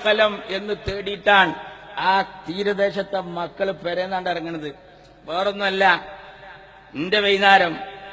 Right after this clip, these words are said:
എന്റെ രാവിലത്തെ കാര്യം, എന്റെ പകലിലെ കാര്യം, എന്റെ രാത്രിയിലെ കാര്യം, എപ്പോഴാ അവര് തിരിച്ചു വരുന്നത്? വന്നാ വന്നെന്നറിയാം. അങ്ങനത്തെ സ്ഥലത്തേക്കാ ഈ കടലിലേക്ക് പോണത്. ആ മക്കളുടെ ഉപജീവനം വരെ മുട്ടിച്ചു. എന്താ കാര്യം?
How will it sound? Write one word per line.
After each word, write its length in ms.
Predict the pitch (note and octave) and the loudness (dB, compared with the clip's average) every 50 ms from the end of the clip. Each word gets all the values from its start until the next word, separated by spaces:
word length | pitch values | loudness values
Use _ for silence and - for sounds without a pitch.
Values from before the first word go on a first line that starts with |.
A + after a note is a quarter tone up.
| - - | -16 -12
എന്റെ 260 | - C#3 E3+ F3+ G#3+ G#3 | -8 -6 -4 0 4 6
രാവിലത്തെ 480 | G#3 G#3 G#3+ A3 A3+ A3+ G#3 G#3+ A3+ | 8 8 10 8 8 4 4 4 6
കാര്യം, 400 | G#3 G#3 G#3 G3+ G3 F#3 E3+ D3+ - - - - - - - - - - - | 8 8 8 8 8 4 2 0 -4 -10 -12 -14 -14 -16 -16 -16 -16 -14 -10
എന്റെ 240 | B2+ C#3 D#3+ G3 G#3+ | -8 -4 0 0 0
പകലിലെ 460 | G3+ - G3 F#3+ G3 A3 A3 A3+ A3+ | 4 6 6 6 8 6 6 8 8
കാര്യം, 240 | G#3+ G#3+ G#3+ G#3 G#3 | 8 8 8 8 6
എന്റെ 120 | G3 G3 G3 | 4 4 6
രാത്രിയിലെ 520 | F#3+ F#3+ G3+ G#3 G3+ G#3+ G#3+ A3+ A3+ A3 | 8 8 8 8 6 4 4 4 4 4
കാര്യം, 280 | G3+ G#3 G#3 G3+ G3 F#3+ | 6 4 4 4 4 2
എപ്പോഴാ 380 | F3 D#3+ - - A3 G#3+ G#3 | 0 0 0 2 4 6 6
അവര് 200 | G#3 G#3 G#3 G3+ | 6 6 4 0
തിരിച്ചു 340 | E3 F#3 G3 F#3 D#3 - G#3 | -2 -2 -4 -6 -6 -6 -4
വരുന്നത്? 360 | G#3 G#3 G3 G3+ G3 G3 F#3 E3+ | -4 -4 -4 -4 -4 -4 -4 -2
വന്നാ 560 | F3+ F3+ F3+ F3+ F3+ F3+ F#3 F#3 G3 G3+ G#3 | -2 -2 0 -2 -4 -4 -2 2 2 4 4
വന്നെന്നറിയാം. 800 | G#3 G3 F#3+ F#3 F#3+ F#3+ F#3+ F#3+ F#3+ F#3 F3+ E3 D#3+ C#3+ C3+ - - - - - - - - - - - - | 2 2 0 -4 -4 -4 -6 -6 -4 -4 -2 -2 0 -2 -2 -2 -6 -12 -20 -20 -20 -20 -20 -20 -20 -18 -12
അങ്ങനത്തെ 300 | A#2 C#3 E3 E3 E3 F3+ | -8 -6 -4 -4 -4 -4
സ്ഥലത്തേക്കാ 460 | E3 - E3 D#3+ E3 D3+ F3+ F3+ F#3 F3+ | -4 -4 -6 -6 -6 -6 -6 -4 -4 -4
ഈ 140 | F3+ F3 | -4 -4
കടലിലേക്ക് 480 | - E3+ D#3+ D#3 E3 E3 E3 E3+ D#3+ E3 | -4 -4 -4 -4 -4 -4 -6 -6 -8 -10
പോണത്. 440 | D#3+ D3+ D#3+ D#3+ D#3 D3+ C#3+ C#3+ C3+ - - - - - - - - - - - - - - - | -8 -6 -4 -2 -2 0 0 -2 -4 -6 -10 -18 -20 -20 -20 -20 -20 -20 -20 -20 -20 -16 -8 -4
ആ 160 | B2+ D3+ E3 | -2 -2 0
മക്കളുടെ 640 | E3 E3 D#3+ D#3+ D#3 D#3 - - F3+ F#3 F3+ F3+ F3 | -2 0 0 0 0 -2 -2 -2 -2 -2 0 0 0
ഉപജീവനം 880 | F3 E3 D#3 D3+ D3 C#3+ F3+ F#3 D#3+ D3+ E3+ F#3 F#3 F3+ F#3 F3+ F3 E3+ | 0 -2 -2 -6 -4 -2 -2 -2 -2 -2 -4 -4 -2 -2 -2 -2 -2 -4
വരെ 140 | E3 D#3+ | -4 -4
മുട്ടിച്ചു. 560 | D#3 D#3 D3 C3+ D#3+ D#3 B2 D3+ D3 B2+ B2+ - - | -2 -4 -4 -6 -6 -8 -6 -6 -6 -6 -8 -4 -4
എന്താ 340 | C#3+ D#3+ F3 F3 F3+ F3+ E3+ | -2 -2 0 2 2 2 2
കാര്യം? 520 | - E3+ E3 E3+ E3+ F3 E3 D#3 C#3+ C3+ | 2 2 0 2 2 2 0 0 -2 -4